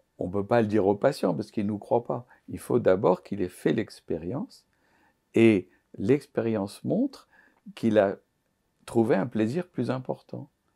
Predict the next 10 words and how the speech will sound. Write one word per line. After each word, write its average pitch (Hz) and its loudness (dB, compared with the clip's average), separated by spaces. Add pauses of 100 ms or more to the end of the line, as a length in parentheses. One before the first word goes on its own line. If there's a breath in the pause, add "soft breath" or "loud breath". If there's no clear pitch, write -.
Sinon, 113 -4
on 104 -6
peut 110 -2
pas 101 -4
tenir. 190 -4 (400)
Sinon, 131 0
c'est 127 0
de 104 -4
la 104 0
frustration. - -10